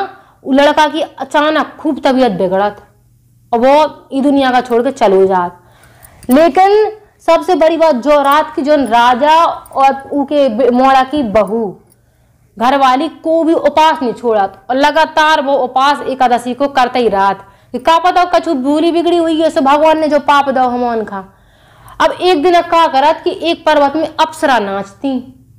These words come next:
रंभा अप्सरा नाचती हैं उतय पे, तो उतय पे जो उनको घर वालों रात सुमन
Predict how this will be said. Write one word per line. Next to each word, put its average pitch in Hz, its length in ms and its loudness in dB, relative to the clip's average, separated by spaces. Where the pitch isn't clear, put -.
रंभा 285 380 2
अप्सरा 269 640 -2
नाचती 277 520 -4
हैं 196 160 -6
उतय 233 260 0
पे, 196 180 -4
तो - 760 -8
उतय 330 320 2
पे 320 340 2
जो 294 120 2
उनको 320 260 0
घर 254 280 0
वालों 302 300 2
रात 220 480 0
सुमन 254 560 0